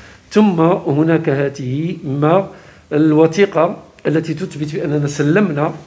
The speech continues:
وتسلمنا من ال-، المديرية الأوراق، ال-، الأظرفة اللي هي أظرفة الامتحانات إن شاء الله. فالحمد لله كما قلت لكم، يعني، هذا الاستباق ديال العمل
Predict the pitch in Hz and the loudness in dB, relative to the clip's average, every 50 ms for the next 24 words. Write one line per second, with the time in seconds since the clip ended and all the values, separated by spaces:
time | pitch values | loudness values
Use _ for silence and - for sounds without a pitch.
0 | - - 143 135 143 147 147 - 156 143 147 165 165 147 143 143 135 131 127 139 | -10 -6 -6 -4 -4 -4 -4 -4 -4 -2 -2 -2 -2 -2 -2 -2 -2 0 0 0
1 | 165 170 151 - - - - - - - _ _ _ - 156 139 147 147 147 147 | 0 -2 -2 -8 -18 -20 -20 -20 -20 -20 _ _ _ -4 -2 -2 0 2 4 4
2 | 143 143 143 143 143 135 139 147 156 156 135 175 202 175 143 143 143 151 175 196 | 4 2 2 0 0 0 2 2 2 2 4 4 4 4 4 2 2 2 0 0
3 | - - - - - - _ _ - _ - 151 135 127 135 139 131 131 135 - | -2 -8 -16 -18 -20 -20 _ _ -18 _ -8 -6 -4 -4 -4 -2 -2 -4 -4 -4
4 | - - 131 135 139 147 160 165 165 - - 175 156 165 165 156 156 185 - 190 | -2 -2 0 2 2 2 2 0 -2 -2 0 2 2 4 4 4 2 2 2 2
5 | 143 156 151 147 151 156 160 165 143 139 156 - 147 123 135 127 139 143 - 131 | 2 2 2 2 0 -2 -2 -2 -2 -4 -4 -4 -6 -8 -8 -8 -8 -8 -8 -8
6 | 127 123 147 - - 131 131 151 151 151 - 160 131 - - 131 - - 117 113 | -8 -8 -8 -6 -4 -4 -4 -4 -4 -6 -6 -8 -6 -6 -8 -8 -8 -8 -8 -8
7 | 110 107 - - - - - - - - - - - - - - - - - - | -8 -10 -12 -16 -20 -20 -20 -20 -20 -18 -18 -18 -18 -18 -20 -20 -20 -8 -2 2
8 | 196 202 196 190 190 185 180 180 175 170 165 165 160 165 160 165 208 202 180 185 | 2 4 4 4 4 4 2 2 2 0 0 -2 -4 -4 -4 -4 -2 -2 -2 -2
9 | 180 175 170 165 165 170 160 165 165 165 170 143 - 151 139 139 143 143 160 190 | -2 -2 -2 -2 -2 -2 -4 -4 -4 -4 -4 -6 -4 -2 -2 -2 -2 -2 -2 -2
10 | 226 240 - - - - - - - - - - - - 151 147 156 160 151 143 | -2 -4 -8 -14 -12 -8 -8 -8 -8 -10 -14 -12 -6 -2 0 2 4 4 4 4
11 | 160 160 165 156 156 - - - 165 160 175 175 165 143 131 143 160 156 151 151 | 4 2 2 0 -2 -4 -4 -2 0 2 2 0 0 -2 0 0 0 2 2 0
12 | 165 165 160 165 147 131 | 0 2 2 2 0 0